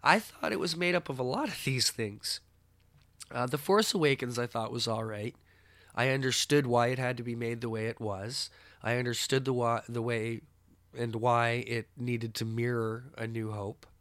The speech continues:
Made total sense, right? So that was fun. Got back on track,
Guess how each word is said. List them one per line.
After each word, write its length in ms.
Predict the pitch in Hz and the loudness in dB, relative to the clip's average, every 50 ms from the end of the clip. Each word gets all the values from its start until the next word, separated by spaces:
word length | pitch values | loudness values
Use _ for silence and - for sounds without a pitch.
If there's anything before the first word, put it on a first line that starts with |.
| _ _ _ _ _ - | _ _ _ _ _ -2
Made 200 | 139 147 147 143 | -2 -2 0 2
total 240 | - 208 202 185 | 0 2 2 2
sense, 480 | 110 - - 101 101 110 - - - - _ - | 0 -2 -2 -4 -8 -12 -12 -12 -12 -12 _ -4
right? 240 | 117 113 123 - - _ _ - - - - - - - | -2 -2 -2 -2 -4 _ _ -20 -20 -20 -20 -20 -20 -12
So 160 | - - - 196 | -6 2 6 6
that 140 | 220 226 | 6 6
was 160 | 196 190 - - | 6 4 4 4
fun. 400 | - 131 123 120 120 117 120 - | 4 4 2 2 0 -2 -4 2
Got 220 | - 139 139 135 | 4 4 4 6
back 260 | - 147 143 143 143 147 | 6 4 4 4 4 2
on 140 | 143 139 | 0 0
track, 400 | 127 - 120 113 107 117 - - | 0 -4 -4 -4 -6 -8 -10 -14